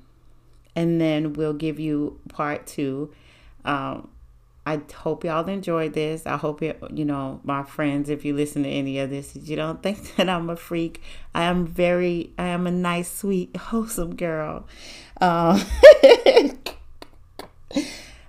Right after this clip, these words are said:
I have morals, I do, and I have, um, limits, maybe, but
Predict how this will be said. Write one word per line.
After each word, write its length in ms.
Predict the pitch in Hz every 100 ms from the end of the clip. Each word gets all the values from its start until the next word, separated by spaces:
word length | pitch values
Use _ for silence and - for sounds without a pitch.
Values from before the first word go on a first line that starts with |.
| -
I 180 | 165 170
have 260 | 190 175
morals, 600 | 175 180 165 151 151 160 -
I 220 | - 151 151
do, 460 | 147 139 131 151 - -
and 220 | 151 151
I 300 | - 143 143
have, 580 | 147 147 135 131 131 131 - - - - - - -
um, 560 | 147 135 131 131 127 - -
limits, 1500 | 165 208 208 147 - - - - - - - - - - - - - - -
maybe, 680 | 147 147 139 131 127 - - - - - -
but 840 | 135 196 262 403 208 170 - -